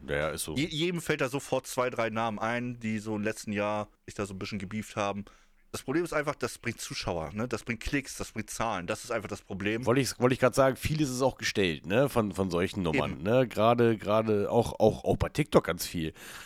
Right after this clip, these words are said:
Speaker 2: ne? Also bei vielen ist das wirklich gesch-
Speaker 1: Ja, bei TikTok sowieso, äh,
Speaker 2: Ja.
Speaker 1: da ist es ja, äh, mit in, in der Stimme, nur wobei fast noch schlimmer ist X.
Speaker 2: <laughs> Ja.
Speaker 1: Aber über X brauchen wir gar nicht zu sprechen, das ist sowieso ein, ein,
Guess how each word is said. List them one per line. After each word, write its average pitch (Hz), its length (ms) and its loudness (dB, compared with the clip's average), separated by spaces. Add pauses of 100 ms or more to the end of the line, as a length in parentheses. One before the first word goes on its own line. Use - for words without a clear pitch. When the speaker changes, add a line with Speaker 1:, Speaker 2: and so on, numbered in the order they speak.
(120)
Speaker 2:
ne? 104 180 4
Also 107 180 2
bei 101 120 6
vielen 151 320 2
ist 131 100 -2
das 107 160 -4
wirklich 143 240 0
gesch- 120 220 -2
Speaker 1:
Ja, 110 100 2
bei 135 120 0
TikTok - 480 -2
sowieso, 143 680 -2
äh, - 20 -2
Speaker 2:
Ja. 85 400 -6
Speaker 1:
da 120 120 0
ist 131 80 -8
es 117 80 -12
ja, 120 80 0
äh, 120 200 -2
mit 131 380 -4
in, 131 220 -8 (120)
in 135 60 -10
der 135 80 -6
Stimme, 139 280 -4
nur 131 160 -2
wobei 123 220 0
fast 160 400 -2
noch 175 140 0
schlimmer 165 260 -2
ist 143 260 -6
X. - 360 -6 (160)
Speaker 2:
<laughs> - 200 -20
Ja. 82 240 0 (380)
Speaker 1:
Aber 120 460 0
über 127 180 -2
X 143 160 -6
brauchen 127 380 -2
wir 120 80 -2
gar 120 80 0
nicht 131 100 -4
zu - 80 -14
sprechen, 127 220 -4
das 113 100 -2
ist 107 60 -12
sowieso 107 320 -2
ein, 131 320 -4
ein, 123 420 -8